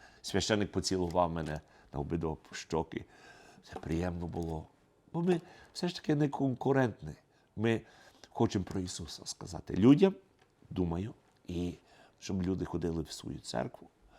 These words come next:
і поважали віру Ісуса Христа і свою державу Україну. Для мене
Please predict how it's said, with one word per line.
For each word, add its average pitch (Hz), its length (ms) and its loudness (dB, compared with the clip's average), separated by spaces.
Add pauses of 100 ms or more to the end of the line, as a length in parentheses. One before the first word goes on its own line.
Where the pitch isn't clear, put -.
(280)
і 87 80 -4
поважали 85 640 0 (680)
віру 110 500 2 (580)
Ісуса 87 420 0
Христа 85 640 -2 (400)
і 80 220 -2 (120)
свою 78 340 -6
державу 76 500 -12 (120)
Україну. 71 340 -14 (720)
Для 101 140 0
мене 113 300 4